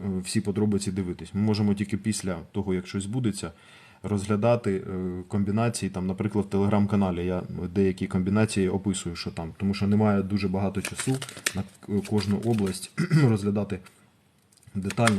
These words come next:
бо це займає, е, дуже багато часу і, е, це, е, безкінечний буде стрім. Так, ідемо далі.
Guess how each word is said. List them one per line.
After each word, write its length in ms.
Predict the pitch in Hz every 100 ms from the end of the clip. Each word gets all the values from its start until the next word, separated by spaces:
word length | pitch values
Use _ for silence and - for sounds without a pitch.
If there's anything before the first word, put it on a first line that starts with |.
| 87
бо 60 | 95
це 160 | 110
займає, 520 | 104 101 104 107 95 92 - - - - - 98
е, 20 |
дуже 420 | 95 98 110 110
багато 360 | 104 107 107 113
часу 520 | 117 - 139 139 -
і, 340 | 104 98 101 101
е, 80 | 98 - 95 92 95 95 92 95 95 -
це, 220 | - 110
е, 80 | 107 - 95 90 - - - 98
безкінечний 680 | 104 - 110 117 - 110
буде 260 | 101 101 101
стрім. 380 | - - 87 85 - - - - - - - - - _ - _ - _ _ _ - - - - - -
Так, 340 | 113 90 -
ідемо 360 | 104 107 117 113
далі. 300 | 104 85